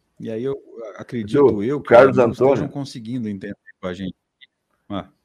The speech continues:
Speaker 2: O Carlos Antônio tinha falado mais acima aí, André. O analfabeto, ao receber um espírito,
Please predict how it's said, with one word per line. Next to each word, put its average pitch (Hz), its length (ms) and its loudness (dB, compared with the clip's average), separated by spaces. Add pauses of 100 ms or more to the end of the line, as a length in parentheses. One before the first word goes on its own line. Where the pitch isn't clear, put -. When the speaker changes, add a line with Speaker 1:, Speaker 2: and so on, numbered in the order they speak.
(380)
Speaker 2:
O 95 80 -20
Carlos 117 340 4
Antônio 120 400 0
tinha 123 240 -2
falado 104 480 4
mais 95 260 0
acima 87 580 -4
aí, 101 200 -2
André. 85 460 -4 (500)
O 85 80 -6
analfabeto, 104 800 4
ao 101 80 4
receber 101 380 0
um 107 160 0
espírito, - 560 -2